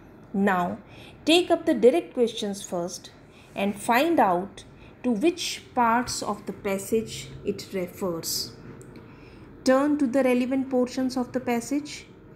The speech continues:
read them again, and rewrite them in your own language clearly and concisely.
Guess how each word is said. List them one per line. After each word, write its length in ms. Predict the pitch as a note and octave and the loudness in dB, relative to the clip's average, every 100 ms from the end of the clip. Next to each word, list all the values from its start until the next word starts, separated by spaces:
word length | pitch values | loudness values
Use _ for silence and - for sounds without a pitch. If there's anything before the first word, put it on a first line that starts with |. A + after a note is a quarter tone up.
| - - - | -20 -20 -10
read 380 | G3 A3 B3+ A#3 | 0 2 2 2
them 180 | D4 | 4
again, 480 | C#4+ B3 C4+ C#4 F4+ - - - - - - | 4 2 0 -2 -4 -12 -20 -20 -20 -20 -8
and 280 | - A3 G3+ | -2 0 4
rewrite 520 | D4 F#4+ F#4 F4+ C#4+ | 6 6 4 2 0
them 440 | G#3 F#3+ E3+ G#3+ - - | 0 0 -2 -8 -12 -8
in 160 | - G#3+ | -2 0
your 240 | G#3+ G#3+ - | 0 -2 -2
own 300 | A#3+ D4 D4+ | 0 2 2
language 640 | A#3 F#3 F3+ F#3+ G3 - - - - | 2 2 2 2 0 -4 -14 -18 -8
clearly 560 | A3 G#3 G3 F#3+ G3+ C#4+ - - - | 2 4 4 4 0 -2 -8 -20 -6
and 260 | A#3+ D4+ D4+ | -2 0 -2
concisely. 760 | G3 F3+ - E3+ D#3+ - E3 | -4 -4 -6 -10 -10 -10 -12